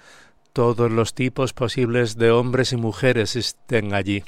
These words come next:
Y todas las experiencias, el primer amor, el primer baile, agarraos, la ida y la vuelta, la vida. Se valorará la calidad literaria, el ajuste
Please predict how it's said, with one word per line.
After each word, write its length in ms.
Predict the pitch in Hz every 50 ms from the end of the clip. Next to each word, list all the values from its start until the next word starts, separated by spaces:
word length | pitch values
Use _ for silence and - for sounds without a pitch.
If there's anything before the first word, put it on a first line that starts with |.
| - - - - - - - - -
Y 140 | 139 123
todas 340 | - 143 147 147 156 160 151
las 200 | 151 147 135 -
experiencias, 880 | 139 120 - - 135 127 139 147 156 147 - - 170 175 180 - - - -
el 140 | - 120 -
primer 300 | - 107 104 113 120 110
amor, 340 | 107 117 131 135 127 113 - -
el 180 | - 123 107 -
primer 360 | - 110 104 107 117 117 113
baile, 440 | 95 107 117 135 135 131 120 107 - - - - - -
agarraos, 840 | 120 104 104 104 98 82 95 95 120 139 143 120 107 101 - - - - - - - - _ -
la 300 | 131 113 104 101 113 113
ida 420 | 117 120 123 123 110 123 123 120
y 60 | 120 113
la 100 | 107 98
vuelta, 400 | 113 139 147 131 - 131 113 113
la 160 | 110 113 117
vida. 480 | 110 139 165 190 160 156 117 101 87 - - - - - - - - - - - -
Se 260 | - - - 123 110
valorará 800 | 104 107 107 104 104 104 110 110 110 117 131 147 180 196 190 185
la 260 | 170 143 120 117 107
calidad 760 | - - 135 120 113 113 107 131 131 127 123 120 123 120 - - - - - -
literaria, 760 | - 131 - - 127 120 127 135 151 151 160 160 165 165 160 156
el 120 | 143 120
ajuste 680 | 104 - - - 123 110 - - - 131 120 113 113